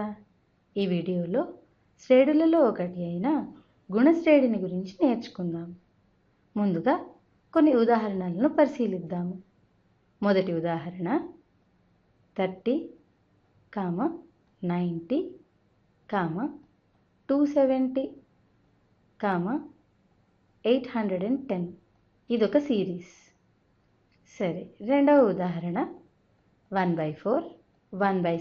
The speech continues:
సిక్స్టీన్, వన్ బై సిక్స్టీ ఫోర్, వన్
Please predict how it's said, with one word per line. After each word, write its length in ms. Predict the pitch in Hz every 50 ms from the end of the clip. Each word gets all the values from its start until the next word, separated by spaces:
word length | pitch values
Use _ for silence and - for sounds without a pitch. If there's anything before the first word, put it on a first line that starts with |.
| -
సిక్స్టీన్, 520 | 190 180 - - - _ - 226 269 320 330 - - - - _ _ _ _ _ _ _ _ _ _ _ _ _ _ _ _ _ _ _ _ _ _ _ _ _ _ _ _ _ _ _ _ _ _ _ _ _ _ -
వన్ 220 | 196 202 190 185 180 175
బై 80 | 170 165
సిక్స్టీ 460 | 165 - 185 - - - _ - 180 175
ఫోర్, 320 | 180 - 240 277 359 - - - - _ _ _ _ _ _ _ _ _ _ _ _ _ _ _ _ _ _ _ _ _ _ _ _ _ _ _ _ _ _ _ _ _ _ _ _ _ _ _ _ _ _ _ _ _ _ _ _ - 185 202
వన్ 160 | 208 214 233